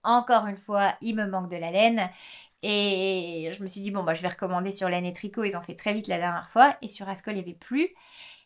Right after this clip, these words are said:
Et là, ils l'ont, on m'a dit que je le recevais demain. Donc c'est vraiment, c'est vraiment rapide. Je me demande s'ils livrent pas encore plus rapidement que Rascol.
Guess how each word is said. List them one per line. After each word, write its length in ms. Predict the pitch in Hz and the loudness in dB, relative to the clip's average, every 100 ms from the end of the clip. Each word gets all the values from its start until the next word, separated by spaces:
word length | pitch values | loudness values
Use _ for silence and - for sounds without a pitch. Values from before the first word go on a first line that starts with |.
| _ _ | _ _
Et 300 | 240 226 196 | -6 -4 -4
là, 140 | 220 | -2
ils 100 | 233 | -2
l'ont, 560 | 202 180 175 175 175 175 | -4 -8 -10 -12 -12 -12
on 60 | - | -6
m'a 100 | 190 | -6
dit 120 | 208 | -6
que 80 | 233 | -4
je 40 | |
le 60 | 196 | -4
recevais 320 | 180 190 175 | -4 -6 -8
demain. 320 | 175 214 202 - _ | -6 -6 -6 -8 _
Donc 180 | 196 196 | -14 -10
c'est 200 | - 180 | -8 -8
vraiment, 500 | 185 240 277 330 247 | 4 4 6 2 -2
c'est 240 | - - | -10 -14
vraiment 500 | - - 302 294 294 | -12 4 8 10 8
rapide. 440 | 247 208 - 311 196 | 6 4 4 0 0
Je 140 | 208 | -6
me 100 | 202 | -4
demande 240 | 226 320 | 0 0
s'ils 320 | 339 - 220 214 | 0 -4 -4 -2
livrent 340 | 226 208 196 | -2 0 6
pas 120 | 254 | 6
encore 300 | 269 254 - - | 6 2 -4 -14
plus 240 | - 320 | -2 2
rapidement 540 | 294 269 - 247 254 | 4 2 0 -2 -2
que 100 | 262 | 0
Rascol. 400 | 233 214 - 151 | 0 0 -2 -10